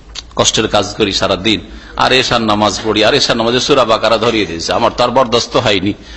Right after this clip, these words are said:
তখন আমি আলাদা নামাজ পড়ে চলে গেছি, আমাকে মুনাফিক বলেছে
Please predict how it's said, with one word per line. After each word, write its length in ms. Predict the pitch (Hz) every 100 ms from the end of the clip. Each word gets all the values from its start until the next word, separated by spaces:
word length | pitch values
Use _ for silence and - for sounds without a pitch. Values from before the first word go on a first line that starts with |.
| -
তখন 220 | - 131 120
আমি 120 | 120
আলাদা 360 | 110 110 107
নামাজ 280 | 113 110 101 113
পড়ে 140 | 107
চলে 240 | - 127
গেছি, 180 | 180 190
আমাকে 280 | 147 113 104
মুনাফিক 500 | 104 98 90 85 76
বলেছে 280 | 80 90